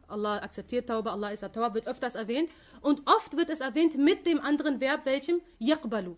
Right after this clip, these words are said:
dass Allah, oder Qabil, Qabil steht auch manchmal im Koran, Allah ist der, der die Tauba akzeptiert. Hier das Wort Yaqbalu, akzeptieren, und das Wort Tauba kommt nebeneinander. Öfters im Koran. Wie heißt es zum Beispiel?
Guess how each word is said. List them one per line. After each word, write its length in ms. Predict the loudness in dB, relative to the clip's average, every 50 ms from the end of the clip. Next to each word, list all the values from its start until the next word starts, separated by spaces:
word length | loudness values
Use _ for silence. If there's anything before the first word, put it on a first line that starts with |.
| _ _ _ _
dass 220 | -8 -8 -8 -6 -4
Allah, 440 | -4 -2 0 2 4 4 4 2 0 -2
oder 180 | 0 0 0
Qabil, 420 | 2 4 4 4 4 4 0 -4 -8 -6
Qabil 240 | -2 0 0 0 -2
steht 160 | -4 -4 -4
auch 80 | -4 -4
manchmal 280 | -6 -8 -8 -10 -10 -10
im 60 | -10
Koran, 280 | -8 -6 -4 -4 -4 -6 -8 -14 -20 _ _ -16 -8
Allah 340 | -4 -2 2 4 6 6 6 6
ist 180 | 4 -2 -4 -2
der, 160 | 0 0 2
der 140 | 2 0 0
die 160 | 0 -2 -4
Tauba 320 | -2 0 0 2 2 2 0 0
akzeptiert. 680 | -2 -4 -4 -4 -4 -4 -2 0 2 2 2 2 0 -6 -14 -20 -20 _ _ _ _ _ _ _ _ _ _ _ -4
Hier 100 | -2 -2
das 160 | -2 0 0
Wort 200 | 0 0 0 0
Yaqbalu, 560 | 0 -2 0 0 2 2 4 4 4 2 2 0
akzeptieren, 600 | -2 -2 -2 -2 -2 -2 2 4 4 4 4 4
und 140 | 2 0 -2
das 140 | -2 -2
Wort 180 | -2 -4 -2 0
Tauba 340 | 2 2 4 4 4 2 4
kommt 220 | 2 0 0 2
nebeneinander. 720 | 2 4 4 4 4 4 2 0 0 -2 -4 -4 -6 -10 -12 -16 _ _ _ -2
Öfters 320 | 0 0 0 0 -2 -2 -2
im 100 | -4 -4
Koran. 300 | -4 -4 -4 -6 -8 -10 -12 -20 -6 2
Wie 140 | 4 6 6
heißt 140 | 6 4 2
es 80 | 0
zum 80 | 0 0
Beispiel? 360 | 0 0 -2 -2 -2 -2 -4